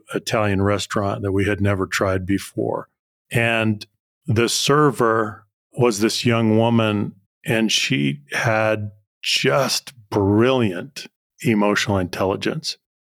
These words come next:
And she created an experience for us. You talk about creating and, and delivering an experience. That's what she did through her emotional intelligence.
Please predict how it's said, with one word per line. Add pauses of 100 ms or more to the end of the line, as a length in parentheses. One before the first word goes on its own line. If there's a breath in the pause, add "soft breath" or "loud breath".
(180)
And (180)
she
created (440)
an
experience (200)
for
us. (320)
You
talk
about
creating
and,
and
delivering
an
experience.
That's
what
she
did
through
her
emotional
intelligence.